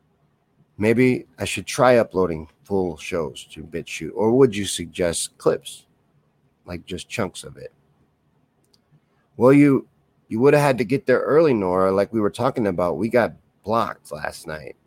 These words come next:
uh, the big copyright strike on Facebook where they shut your whole stream down. Sandy says, "We know the medical system is fucked up.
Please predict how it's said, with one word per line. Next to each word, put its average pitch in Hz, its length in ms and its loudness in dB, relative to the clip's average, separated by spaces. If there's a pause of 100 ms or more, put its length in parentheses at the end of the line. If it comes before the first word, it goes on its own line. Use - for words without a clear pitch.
(180)
uh, 71 340 -8
the 71 80 -16
big 92 320 -6
copyright 82 520 -6
strike - 320 -10
on 82 120 -8
Facebook 80 480 -12
where 85 120 -8
they 80 100 -10
shut - 300 -6
your 82 120 -10
whole 85 160 -12
stream 82 400 -10
down. - 320 -18 (4000)
Sandy 131 280 2
says, 110 540 2
"We 113 140 -2
know 113 240 4
the 135 80 2
medical 120 400 2
system 90 500 -6
is 80 100 -8
fucked - 360 -10
up. 82 220 -8